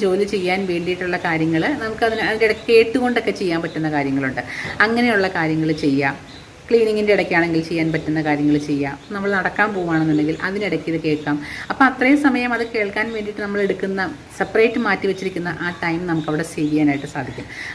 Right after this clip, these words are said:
അങ്ങനെയുള്ള കാര്യങ്ങളൊക്കെ മൾട്ടി ടാസ്ക് ആയിട്ട് ചെയ്യുന്നതുകൊണ്ട് കുഴപ്പമില്ല. അതല്ലാതെ നമ്മൾ ഓടി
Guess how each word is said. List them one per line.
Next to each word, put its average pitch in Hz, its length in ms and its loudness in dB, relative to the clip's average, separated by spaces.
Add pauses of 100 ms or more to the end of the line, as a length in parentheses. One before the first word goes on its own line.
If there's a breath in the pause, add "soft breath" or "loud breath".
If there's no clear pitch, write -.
(140)
അങ്ങനെയുള്ള 294 400 6 (100)
കാര്യങ്ങളൊക്കെ 202 540 -4
മൾട്ടി 165 260 -6
ടാസ്ക് 160 220 -4
ആയിട്ട് 156 160 -4
ചെയ്യുന്നതുകൊണ്ട് 156 400 2
കുഴപ്പമില്ല. 156 340 -2 (140)
അതല്ലാതെ 190 640 0
നമ്മൾ 196 160 -2 (240)
ഓടി 247 400 4